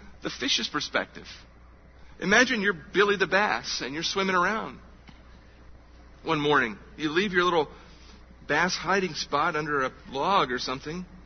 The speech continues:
And little Billy, you go out for a swim and you're going about your normal fish business and you're swimming along and doing what you do as a bass.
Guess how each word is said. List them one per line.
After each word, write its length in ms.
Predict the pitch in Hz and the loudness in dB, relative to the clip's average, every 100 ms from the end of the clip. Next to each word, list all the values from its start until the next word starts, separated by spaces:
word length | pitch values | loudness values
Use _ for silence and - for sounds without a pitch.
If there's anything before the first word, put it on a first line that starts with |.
| - - - - - - - - - - - - | -20 -20 -20 -20 -20 -20 -20 -20 -20 -20 -18 -6
And 100 | 151 | 2
little 160 | 220 | 2
Billy, 240 | 175 233 262 | 6 6 6
you 140 | 220 | 6
go 100 | 185 | 8
out 160 | 233 254 | 10 8
for 160 | 269 | 4
a 40 | 254 | 2
swim 480 | - 262 320 302 156 | 2 2 2 4 2
and 140 | 151 - - - | 0 -6 -18 -6
you're 100 | 165 | 0
going 220 | 190 220 | 6 8
about 300 | 247 233 233 | 10 8 8
your 100 | 220 | 4
normal 360 | 190 208 233 196 | 4 6 4 2
fish 360 | - 233 220 151 | 0 -2 -2 0
business 460 | 135 196 240 311 - | 2 4 2 -2 -2
and 100 | 175 | 0
you're 180 | 147 143 - - | 0 -2 -8 -12
swimming 560 | - - - 160 185 220 | -4 0 2 4 4 6
along 520 | 208 202 220 254 240 | 6 8 10 8 6
and 440 | 151 143 139 117 - - - - - | 2 -2 -6 -10 -18 -20 -20 -20 -4
doing 200 | 156 208 | 4 4
what 140 | 233 233 | 6 4
you 120 | 226 | 4
do 260 | 170 233 240 | 0 0 2
as 80 | 214 | 2
a 80 | |
bass. 680 | 165 202 254 285 - - | 2 0 0 -6 -8 -8